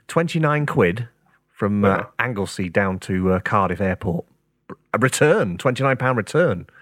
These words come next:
Speaker 2: Cardiff Roos.
Speaker 1: Cardiff what?
Speaker 2: Well, it used to be Rusev, Rus, wasn't it?
Speaker 1: Well, it's Cardiff International Airport.
Speaker 2: Oh, is it? They all call themselves international airports now, don't they?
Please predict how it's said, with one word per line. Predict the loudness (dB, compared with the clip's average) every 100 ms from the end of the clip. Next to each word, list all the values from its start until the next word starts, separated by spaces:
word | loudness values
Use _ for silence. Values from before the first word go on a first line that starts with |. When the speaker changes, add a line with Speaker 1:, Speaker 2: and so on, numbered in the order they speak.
| -20 -20 _ _ -10 -2
Speaker 2:
Cardiff | 0 2 0 2
Roos. | 2 2 0 -6 -8 -14 _ -20 -20 -20 _ -20 _ _ _ _ _ _ _ -2
Speaker 1:
Cardiff | -2 0
what? | -4 -4 -8 _ _ _ _ _ _
Speaker 2:
Well, | 2 4
it |
used | 4 4
to |
be | 2
Rusev, | 4 2 2 0 -2 -4
Rus, | -8 0 2 2 0 0
wasn't | 2 4
it? | 2 -2 _ _ _
Speaker 1:
Well, | -14
it's | -12
Cardiff | -4 0 0 0
International | -4 -2 -4 -4 -4 -4
Airport. | -4 -6 -10 -12 _ _ _ _ _ _ _
Speaker 2:
Oh, | 4 6
is | 6
it? | 4
They | 4
all | 4 4
call | 2 4
themselves | 2 2 2 2
international | 0 0 0 0 0
airports | 0 2 0 0
now, | 2
don't | 4 2 2
they? | -2